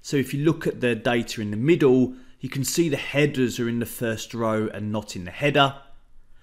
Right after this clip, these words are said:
But then the next step is that Power Query automatically promoted them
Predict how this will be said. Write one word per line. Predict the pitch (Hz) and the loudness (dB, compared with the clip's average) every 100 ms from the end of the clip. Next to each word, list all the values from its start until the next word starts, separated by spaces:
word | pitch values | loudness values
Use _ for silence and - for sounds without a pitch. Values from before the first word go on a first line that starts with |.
| - - | -20 2
But | 170 147 | 4 6
then | 170 160 151 | 6 4 2
the | 151 | 0
next | 151 170 - - | 0 -2 -4 -8
step | - - 123 123 - - - - - - | -10 -4 -2 -2 -6 -20 -20 -20 -20 -12
is | 117 | -8
that | 123 - | -6 -8
Power | - - 123 123 | -8 -4 -2 -2
Query | - 123 113 - - | -4 -4 -4 -6 -4
automatically | 180 214 208 - 156 147 - - - 117 | 0 2 0 -4 -2 -4 -6 -12 -8 -10
promoted | - 104 120 180 214 - 208 - | -10 -8 0 2 0 -2 -4 0
them | 202 196 196 - | 0 0 -2 -6